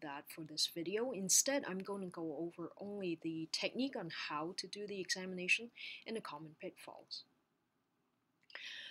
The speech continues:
I'm also going to assume that you know how to examine the internal jugular vein at the bedside, and if you're not familiar, there are a number of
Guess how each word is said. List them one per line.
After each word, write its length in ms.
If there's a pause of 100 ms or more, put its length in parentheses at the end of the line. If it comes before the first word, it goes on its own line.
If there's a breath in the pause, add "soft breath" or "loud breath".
I'm 120
also 220
going 260
to 80
assume 380
that 140
you 120
know 280
how 140
to 160
examine 400
the 140
internal 420
jugular 320
vein 300
at 80
the 80
bedside, 540
and 140
if 140
you're 80
not 300
familiar, 520
there 140
are 40
a 40
number 320
of 60